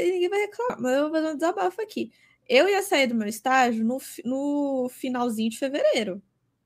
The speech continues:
Então, e, tipo, meu salário tava, ia tá pago, vá, não ia. Me pediram pra ficar mais duas semanas, pra eles encontrarem uma pessoa. Eu falei, "Beleza,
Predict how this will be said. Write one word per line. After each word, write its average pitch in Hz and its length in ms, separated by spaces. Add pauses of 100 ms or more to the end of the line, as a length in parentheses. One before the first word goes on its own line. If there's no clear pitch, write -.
(140)
Então, 254 280
e, 254 260
tipo, - 200
meu 240 120
salário 233 320
tava, 240 400
ia 226 140
tá 226 120
pago, 220 480
vá, 220 140
não 233 120
ia. 233 160 (680)
Me 277 180
pediram 294 680
pra 330 120
ficar 285 220
mais 233 220
duas 208 220
semanas, 247 760 (540)
pra 196 80
eles 202 220
encontrarem 202 500
uma 202 140
pessoa. 226 440
Eu 190 40
falei, 190 320
"Beleza, 202 640